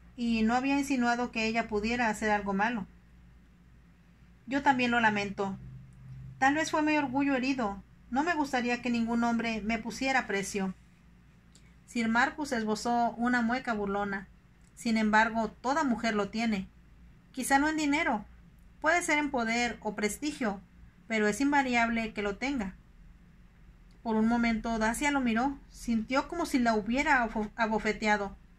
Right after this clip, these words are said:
Sus palabras eran un insulto intolerable, intolerable. Entonces comprendió que no tenía respuesta. Ella misma, al necesitar dinero,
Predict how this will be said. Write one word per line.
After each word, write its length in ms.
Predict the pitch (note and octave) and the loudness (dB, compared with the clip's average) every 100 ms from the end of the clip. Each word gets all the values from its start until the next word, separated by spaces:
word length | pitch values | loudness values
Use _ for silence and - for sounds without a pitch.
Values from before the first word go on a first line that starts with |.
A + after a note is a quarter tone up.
| - - - | -20 -20 -20
Sus 220 | - A#3 | -10 -10
palabras 500 | - G#3 G#3 A3 A#3+ | 0 4 6 6 2
eran 220 | A#3+ B3 B3 | 2 2 2
un 120 | B3+ | 2
insulto 500 | B3+ A#3 C#4 D4+ B3 | 0 0 0 0 -2
intolerable, 640 | A3 G#3+ G3+ G3+ G#3 G#3+ A3 | 0 0 2 2 2 0 0
intolerable. 800 | G#3+ G#3+ G#3+ G#3 B3 C4 G3+ F#3+ - - - - - - - - | 0 2 0 2 2 0 -6 -10 -20 -20 -20 -20 -20 -20 -20 -4
Entonces 480 | A3+ G#3+ A3 G#3+ - | -2 0 -2 -2 -4
comprendió 600 | C4 B3 A#3+ A#3+ B3+ B3 | -4 0 0 2 0 0
que 100 | A3 | 0
no 160 | A#3 | 0
tenía 300 | A3+ G#3+ G#3+ | 2 2 2
respuesta. 640 | F#3+ F#3+ - F#3+ - F#3 - - - - - - - - | -2 -6 -8 -8 -8 -12 -14 -20 -20 -20 -20 -20 -20 -6
Ella 200 | A3 A#3+ | -2 2
misma, 560 | C4 D4+ C#4+ A#3+ A3+ - - | 2 0 2 0 0 -8 -12
al 200 | - G#3 | -2 2
necesitar 580 | A3 G#3 G3+ A3 - G#3+ | 2 0 -2 0 2 2
dinero, 460 | A#3+ B3 A#3+ A#3+ | 2 0 0 -2